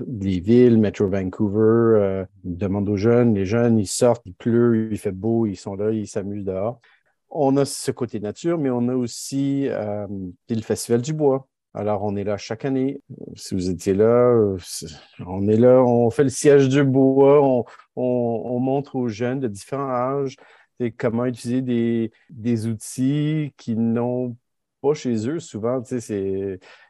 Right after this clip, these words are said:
tu sais, on a parlé de boussole, ils font des, des projets.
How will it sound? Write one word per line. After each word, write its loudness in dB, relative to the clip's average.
tu -4
sais, 2
on -4
a -8
parlé -4
de -4
boussole, 2
ils -6
font -6
des, -6
des -6
projets. 0